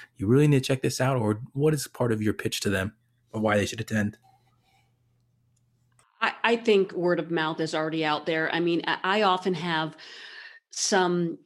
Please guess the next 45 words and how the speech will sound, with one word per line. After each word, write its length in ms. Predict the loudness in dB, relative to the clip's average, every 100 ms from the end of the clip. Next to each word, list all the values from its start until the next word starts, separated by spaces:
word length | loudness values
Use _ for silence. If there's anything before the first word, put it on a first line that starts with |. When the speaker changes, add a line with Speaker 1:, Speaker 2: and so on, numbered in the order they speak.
| _ _ _ -2
Speaker 2:
l-, 180 | -2 0
I'm 100 | 2
gonna 140 | 6 6
use, 340 | 4 2 2
like, 200 | -2 -4
let's 200 | -4 -4
say 280 | -2 -4 -4 -2
Fraser 300 | 2 2 0
Quelch, 360 | 0 0 0 0
who's 280 | 0 -2
the 360 | 0 0 0 -6 _ -4
co-founder 500 | -4 0 -2 0 -2
of 120 | -4
T 180 | -4 -4
R 140 | -2
X. 320 | -4 -4 -10 -8 -10
A-, 200 | -4 -2
and, 220 | 0 0
and 100 | 0
I 100 | 2
reached 320 | 2 0 0 0
out 220 | 0 -4
to 60 |
him 200 | -4 -2
because 280 | -2 -4 -6
I 80 | -4
wanted 300 | -4 -2 -2
him 200 | -2 -4
to 80 | -4
be, 380 | -4 -2 -4 -10 -20 -20 -20 -12 -4
I've 160 | -4 -2
always 260 | -2 -2
wanted 220 | -2 -2 0
him 180 | -2
to 80 | -6
be, 460 | -4 -2 -2 -4 _ _ -20 -10
um, 220 | -8 -6
a 60 | -6
presenter 420 | -6 -4 -4 -4
at 100 | -6
Fitness 280 | -6 -8 -8
Fest. 240 | -8 -6
So 140 | -8 -2
I 60 | 2
reached 360 | 2 0 -4